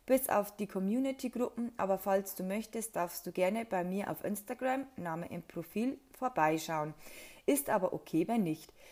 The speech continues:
Ich hoffe, dich nun nicht zu sehr enttäuscht zu haben.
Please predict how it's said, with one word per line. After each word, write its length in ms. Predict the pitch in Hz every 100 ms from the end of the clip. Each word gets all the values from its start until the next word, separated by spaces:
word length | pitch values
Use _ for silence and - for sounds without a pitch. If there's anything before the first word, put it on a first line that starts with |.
| - -
Ich 160 | - -
hoffe, 300 | 277 277 277
dich 260 | 254 247
nun 220 | 233 226 226
nicht 240 | 226 -
zu 120 | 226
sehr 220 | 214 208
enttäuscht 460 | - 220 175 160 -
zu 160 | - 165
haben. 260 | 160 160